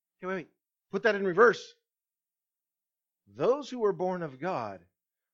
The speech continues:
were able to receive, to repent, to follow him. To get that gift of eternal life, to become a child of God. A divine intervention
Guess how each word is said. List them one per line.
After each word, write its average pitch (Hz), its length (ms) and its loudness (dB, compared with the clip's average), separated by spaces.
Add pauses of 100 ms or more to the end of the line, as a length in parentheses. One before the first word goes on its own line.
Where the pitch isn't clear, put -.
(120)
were 143 140 -2
able 156 220 -2
to 147 160 -16
receive, 127 600 -14 (340)
to 131 100 -12
repent, 127 560 -12 (480)
to 131 100 -20 (160)
follow 143 320 4
him. 104 240 -12 (840)
To 165 100 -12
get 165 280 -4
that 175 200 -2 (200)
gift 175 320 -2 (100)
of 147 100 -2
eternal 151 380 -6
life, 151 280 2 (340)
to 185 100 -8
become 165 640 -4 (140)
a 139 120 -10 (160)
child 147 480 -8
of 127 160 -18
God. 135 260 -2 (300)
A 165 80 -6
divine 170 800 -6 (260)
intervention 160 760 -6